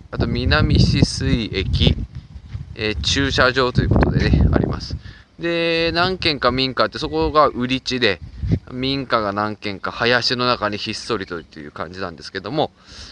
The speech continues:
えーと、あそこの看板にですね、えーと、カフェの看板があって、酒蔵カフェというのが、えー、ここから八百メートルぐらいのところに飯沼本家ですかね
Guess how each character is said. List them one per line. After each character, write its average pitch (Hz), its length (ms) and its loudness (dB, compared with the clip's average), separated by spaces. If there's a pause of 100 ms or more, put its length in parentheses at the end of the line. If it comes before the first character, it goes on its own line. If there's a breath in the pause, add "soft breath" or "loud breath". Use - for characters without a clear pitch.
(140 loud breath)
え 165 180 2
ー 165 40 2
と、 160 140 4
あ 170 60 2
そ 185 100 -4
こ 196 80 -2
の 196 100 -2
看 180 240 -2
板 175 160 0
に 175 140 0
で 135 100 4
す 113 140 -6
ね、 101 180 0 (240)
え 123 140 2
ー 120 40 0
と、 117 120 -2
カ 165 180 2
フ 165 60 4
ェ 135 60 6
の 101 100 -2
看 113 180 0
板 107 140 0
が 104 100 -2
あ 101 40 0
っ - 20 -12
て、 95 80 -8
酒 135 320 2
蔵 175 220 2
カ 180 140 4
フ 175 60 0
ェ 139 80 4
と 113 80 0
い 104 60 2
う - 20 0
の 98 80 -4
が、 101 260 4 (600 soft breath)
え 127 160 2
ー、 127 40 -2
こ 127 140 -4
こ - 40 0
か 135 80 6
ら 131 60 4
八 127 220 2
百 127 220 0
メ 131 140 4
ー 127 40 0
ト 127 120 2
ル 123 120 0
ぐ 123 80 0
ら 117 80 4
い 104 60 2
の 95 60 -4
と - 20 -8
こ 90 60 -6
ろ 87 60 -6
に - 80 -10
飯 127 260 0
沼 143 240 2
本 135 200 -6
家 67 160 -14
で 60 100 -18
す - 80 -16
か 92 120 -4
ね 110 140 0